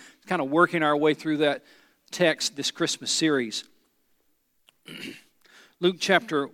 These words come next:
one. Last week we looked at the angel Gabriel appearing to Zechariah and telling him that he and his wife Elizabeth would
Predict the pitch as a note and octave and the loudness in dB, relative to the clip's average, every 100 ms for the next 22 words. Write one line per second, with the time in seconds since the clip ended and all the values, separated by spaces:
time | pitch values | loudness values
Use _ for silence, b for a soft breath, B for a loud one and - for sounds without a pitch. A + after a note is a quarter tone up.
0 | - D3+ E3+ F3 C3 D3+ - _ _ _ | -16 -6 0 2 0 -4 -14 _ _ _
1 | _ _ _ _ _ _ - D3 G3 - | _ _ _ _ _ _ -4 2 2 4
2 | F3+ E3 D#3+ D3+ E3 - D#3+ C#3+ - - | 4 2 2 2 2 2 2 0 -2 -12
3 | _ _ _ _ _ _ C#3+ D3 F3+ E3 | _ _ _ _ _ _ -6 -4 -4 -2
4 | D#3 C#3 E3+ F#3+ D3+ C#3 B2 C#3+ C3+ B2+ | -4 0 2 2 2 0 2 0 -4 -6
5 | E3+ E3+ E3 C#3+ C#3 B2 E3 D#3 C#3 D3 | 0 0 0 -2 -6 -2 -2 0 0 2
6 | D#3 B2 A2+ - C#3 C3 E3+ D#3+ C#3+ - | 4 2 0 -4 -10 0 0 2 -2 -12
7 | _ b b b - D3+ D3+ C#3+ B2+ B2 | _ b b b -4 -2 -2 -2 -4 -4
8 | F3+ F3 F3 - C#3+ C3+ D#3+ D#3 D3 - | -4 -2 -4 -6 -6 -2 -2 -2 -2 0
9 | C#3 F#3+ F#3 C3 C#3 D#3+ - C#3+ C3+ | 6 6 6 4 2 2 0 -2 -2